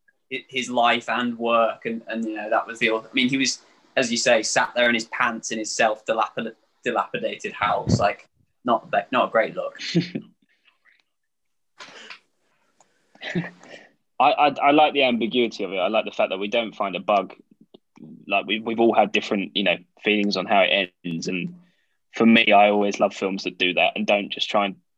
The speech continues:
Speaker 2: tell us what they want us to think. So I, I, I quite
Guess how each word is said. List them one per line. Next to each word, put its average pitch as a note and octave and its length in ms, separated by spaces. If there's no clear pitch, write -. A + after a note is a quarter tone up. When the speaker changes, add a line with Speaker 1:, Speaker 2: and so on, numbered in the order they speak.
Speaker 2:
tell G2+ 200
us - 120
what F#2+ 120
they F#2+ 100
want G2 160
us F#2+ 120
to - 80
think. F2 420
So - 180
I, A#2 180
I, G2 160
I F2+ 120
quite G#2 240